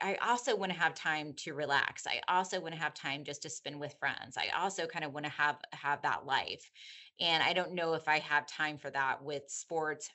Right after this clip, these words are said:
homework, and the things that I have to do." Um, so we talk about, you know, having some dedicated time where it is,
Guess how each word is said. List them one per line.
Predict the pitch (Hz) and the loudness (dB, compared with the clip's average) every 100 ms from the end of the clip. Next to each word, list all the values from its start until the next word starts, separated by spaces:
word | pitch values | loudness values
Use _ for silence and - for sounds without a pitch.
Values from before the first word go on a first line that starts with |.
| - | -16
homework, | - 170 156 147 143 - - | -4 -4 -2 0 0 0 -8
and | 175 | -6
the | 147 | -4
things | 143 160 147 | -4 -4 0
that | 147 | 2
I | 139 | 2
have | 139 131 | 2 0
to | - | 0
do." | 131 143 127 - - - - - - | -4 -2 -2 -4 -14 -18 -18 -18 -2
Um, | 175 170 | 2 2
so | 175 208 | 2 -2
we | 269 311 | 0 0
talk | 175 185 202 | 4 4 4
about, | 151 143 101 | 2 2 2
you | 147 | -4
know, | 143 | -6
having | 147 156 208 240 | 0 0 0 -6
some | 214 156 | -8 -6
dedicated | 156 151 180 175 165 151 - | -4 -2 -2 -2 -4 -4 -6
time | 151 156 151 147 135 | -2 0 0 -4 -6
where | 151 156 160 | -4 -2 0
it | 151 | 2
is, | 185 185 160 147 | 4 6 4 0